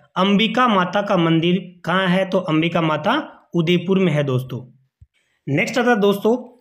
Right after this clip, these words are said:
आस्ट्रा हिंद बाईस का आयोजन स्थल था। तो आस्ट्रा हिंद बाईस का महाजन फील्ड फायरिंग रेंज बीकानेर, ये आपके करंट जीके का क्वेश्चन है दोस्तों। नेक्स्ट आता है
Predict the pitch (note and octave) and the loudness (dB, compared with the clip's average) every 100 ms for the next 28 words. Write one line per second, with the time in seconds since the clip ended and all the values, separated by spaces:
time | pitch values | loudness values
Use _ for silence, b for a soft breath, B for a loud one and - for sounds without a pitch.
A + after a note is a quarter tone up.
0 | _ - E3+ F#3 - C4 C4 E3+ E3 F#3 | _ -2 0 0 -2 -2 -2 -2 0 2
1 | G3 A#3 - - C#3 D#3 F3+ A3+ - G3+ | 2 -2 -8 -10 -2 0 2 0 -2 -2
2 | E3 E3+ E3 G3 G3 C3 - D#3 - C#3 | 2 2 2 0 -2 -6 -6 -4 -4 -6
3 | A2 - _ _ - E3 D#3+ F3 F3 A3 | -8 -14 _ _ -8 -4 -2 -2 -2 -2
4 | F3 F#3 E3 D3 F3 F3 F3+ G#3+ - - | 2 2 2 0 0 -2 -2 -2 -4 -18
5 | _ C#3 C#3 C3 D3 C#3+ G#3 A3+ - D#3 | _ -4 0 0 0 0 0 0 -2 -4
6 | D#3 F#3 F3+ D#3 D#3 E3 F3+ E3 C#3+ E3 | -2 -2 -4 -4 -2 2 2 2 0 -2
7 | E3 B2+ C3 C3 C#3 C3 B2+ A#2 G#2+ b | -2 -4 -4 -4 -4 -2 -2 -6 -12 b
8 | b C#3 D3+ C#3 C3 C3 - D3+ - C3 | b -6 -4 -2 -4 -6 -10 -10 -6 -6
9 | D3+ C3+ B2+ C3+ B2+ B2+ B2 A2+ A#2+ G#2+ | -4 -4 -6 -6 -8 -8 -10 -12 -12 -12
10 | G#2 - - b b b - C#3+ F#3 F#3 | -16 -18 -20 b b b -4 -2 0 -2
11 | F3+ F#3 | 0 0